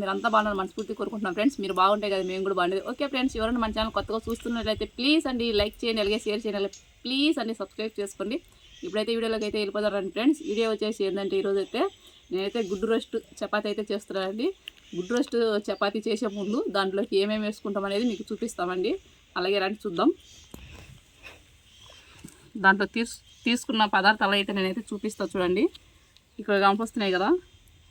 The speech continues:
ఎర్రగడ్డలు అయితే ఇలా సన్నగా అయితే ఇలా తరు-, తరిగి పెట్టుకోవాలండి ముందుగానే. అలాగే ఉడకబెట్టుకున్న గుడ్లు అయితే ఇలా అయితే తీసి పెట్టుకోవాలండి. బాగా ఉడకబెట్టి గుడ్లు అయితే బొప్పి తీసి ఇలా పెట్టుకోవాలా. నెక్స్ట్ వచ్చేసి దాంట్లోకి అయితే కరివేపాకు, మనకు తగినంత కరివేపాకు తీసుకోవాలండి.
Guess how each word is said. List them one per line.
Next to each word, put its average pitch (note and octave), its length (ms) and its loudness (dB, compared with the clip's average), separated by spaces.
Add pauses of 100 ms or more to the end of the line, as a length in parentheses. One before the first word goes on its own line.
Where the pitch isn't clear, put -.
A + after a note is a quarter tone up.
(200)
ఎర్రగడ్డలు G#3+ 340 2
అయితే G#3+ 180 0
ఇలా G3 100 6 (280)
సన్నగా G3+ 300 2
అయితే G#3 120 -2
ఇలా F#3+ 160 2
తరు-, G3 180 0 (240)
తరిగి G3+ 240 0
పెట్టుకోవాలండి F#3+ 540 4 (100)
ముందుగానే. F#3+ 400 4 (560)
అలాగే G#3 300 6 (120)
ఉడకబెట్టుకున్న G3+ 600 -2 (260)
గుడ్లు F#3 260 -2
అయితే G3+ 280 0
ఇలా G3+ 120 4
అయితే G#3 180 -2
తీసి G3+ 200 -6
పెట్టుకోవాలండి. F#3 460 0 (640)
బాగా F#3+ 280 6 (140)
ఉడకబెట్టి G3+ 540 -2 (120)
గుడ్లు F#3+ 260 -2
అయితే F#3+ 220 -2 (240)
బొప్పి F#3 240 -4
తీసి G#3+ 240 -4
ఇలా F#3+ 140 0
పెట్టుకోవాలా. E3+ 540 2 (500)
నెక్స్ట్ G3 300 -4
వచ్చేసి G#3+ 320 0
దాంట్లోకి F#3+ 320 0
అయితే A3+ 200 0
కరివేపాకు, F#3+ 380 2 (180)
మనకు F3 220 0
తగినంత F3+ 420 -2
కరివేపాకు G3 320 2
తీసుకోవాలండి. F3 500 2